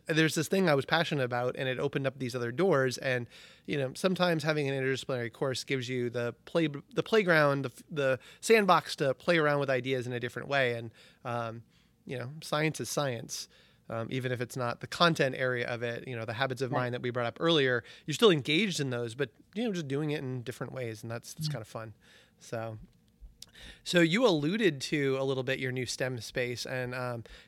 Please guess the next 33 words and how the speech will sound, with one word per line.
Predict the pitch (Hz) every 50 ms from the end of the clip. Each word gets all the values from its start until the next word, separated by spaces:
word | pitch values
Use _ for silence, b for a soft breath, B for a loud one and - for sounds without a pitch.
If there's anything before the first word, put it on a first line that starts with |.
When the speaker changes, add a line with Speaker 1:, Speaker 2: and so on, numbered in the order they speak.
| b
Speaker 1:
and | - 147 143 135
so | - - 147 139
I | 139 147 147
know | 160 160 156
that | 156
you're | 147 147 147 147
in | 143
a | 135
leadership | 135 139 151 185 202 - - 165 -
position. | - 139 127 131 120 - 139 127 127
So, | - - 139 131 127 113 B B B B B
Speaker 2:
Mm-hmm. | 175 180 160
Speaker 1:
um, | 131 127 131 127 139
we | 143 160 175 180 190
in | 175 151
Massachusetts, | 156 156 147 135 - 139 - - 160 151 - - 175 196 170 - 160
like | 147 135 127 - 147
most | 139 135 135 135 131 - - -
places | - 143 123 - 131
around | 135 131 127 123
the |
state, | 113 - 135 127 123
are | 127 139
in | 151 160
this | 156 156 147 135 - - -
tra-, | - - - 165 143 117 - _ _ _ _
transition | - - 185 165 151 143 135 196 214 - 208 170 151 143
from | - 160 143 139 139
sort | 131 - 143 139
of | 135 135
your | 139 135 131 120 b b b b b b
traditional | - 170 156 151 156 - - 156 147 143 143 139 131
content-driven, | - - - 151 147 139 127 151 139 143 135 131 135 143 131 139 139 135 131 131 127 127